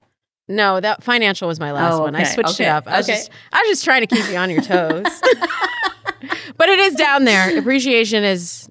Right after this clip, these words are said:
Speaker 1: is da-,
Speaker 2: Oh,
Speaker 1: is, is
Speaker 2: interesting.
Speaker 1: lower.
Speaker 2: Okay, yeah.
Speaker 1: So, uh, I, so I'm not appreciative? Or
Speaker 2: It's the other way
Speaker 1: <laughs> I don't
Speaker 2: around.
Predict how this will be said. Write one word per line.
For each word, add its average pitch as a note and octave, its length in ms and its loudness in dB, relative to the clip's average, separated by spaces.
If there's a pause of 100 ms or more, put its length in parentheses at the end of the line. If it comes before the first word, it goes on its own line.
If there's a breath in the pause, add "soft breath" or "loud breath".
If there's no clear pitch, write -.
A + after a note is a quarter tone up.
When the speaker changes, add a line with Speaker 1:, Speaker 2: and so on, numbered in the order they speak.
Speaker 1:
is E3+ 220 -4
da-, F3+ 180 2
Speaker 2:
Oh, B4+ 220 4
Speaker 1:
is, A#4+ 80 0
is A#4 60 -6
Speaker 2:
interesting. B3 380 2
Speaker 1:
lower. F3 200 2
Speaker 2:
Okay, F3 280 0
yeah. B3 240 2
Speaker 1:
So, G3+ 800 2 (120)
uh, D#3 180 -6 (140)
I, F#3+ 140 2
so G3 160 -2
I'm G3 80 0
not F#3 160 2
appreciative? G#3+ 720 -8
Or - 220 -6
Speaker 2:
It's A#3 480 2
the C#4+ 120 2
other E4 200 2
way C#4 140 4
Speaker 1:
<laughs> - 20 2
I C4 60 6
don't B3 40 4 (140)
Speaker 2:
around. D4+ 40 6